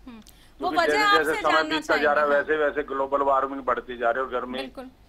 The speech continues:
Speaker 2: ज्यादा समय के लिए गर्मी भी बढ़ती जा रही है। अब साल में लगभग नौ,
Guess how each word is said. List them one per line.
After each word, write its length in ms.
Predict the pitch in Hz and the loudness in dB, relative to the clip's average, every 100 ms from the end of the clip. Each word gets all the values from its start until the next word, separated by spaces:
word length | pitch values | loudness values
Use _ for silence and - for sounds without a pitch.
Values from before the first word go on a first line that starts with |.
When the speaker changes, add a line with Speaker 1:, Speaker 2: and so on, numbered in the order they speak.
| - - | -16 -2
Speaker 2:
ज्यादा 280 | 123 139 | 0 2
समय 300 | 143 147 143 | 0 0 0
के 100 | 143 | 0
लिए 120 | 143 147 | -2 -2
गर्मी 340 | 131 131 139 | -2 -2 -4
भी 100 | 135 | -4
बढ़ती 360 | 117 110 113 107 | -4 -4 -8 -8
जा 140 | 104 | -6
रही 120 | 104 | -4
है। 60 | 117 | -6
अब 60 | |
साल 340 | 117 120 123 147 | -4 0 2 2
में 120 | 151 | 0
लगभग 480 | 147 139 147 147 151 - - - - - 98 | -2 -2 -2 -4 -12 -20 -20 -20 -20 -20 -16
नौ, 320 | 107 143 | -6 -6